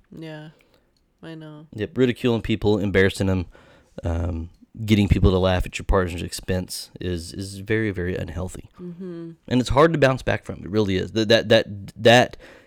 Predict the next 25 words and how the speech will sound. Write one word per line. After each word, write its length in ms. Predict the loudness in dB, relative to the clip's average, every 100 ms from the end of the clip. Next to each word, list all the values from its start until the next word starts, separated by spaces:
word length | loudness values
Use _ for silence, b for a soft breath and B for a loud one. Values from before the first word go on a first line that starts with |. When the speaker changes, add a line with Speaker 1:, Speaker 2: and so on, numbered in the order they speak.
| 0
Speaker 2:
out 80 | 4
of 60 | 6
all 120 | 6
the 80 | 4
stuff 200 | 2 0
we've 80 | 2
talked 240 | 2 2
about, 220 | 0 -2
that's 220 | 0 -2 -2
the 60 |
first 240 | -2 -2 -2
one 100 | -4
we 80 | -4
really 200 | -4 -4
hit, 120 | -4
I 80 | -4
think, 220 | -6 -8
that 160 | -10 -8
can 220 | -8 -8
start 340 | -6 -2 -2 -2
to 80 | -4
really 200 | -4 -2
build 280 | -4 -4
a 40 | -6
resentment. 460 | -8 -8 -10 -14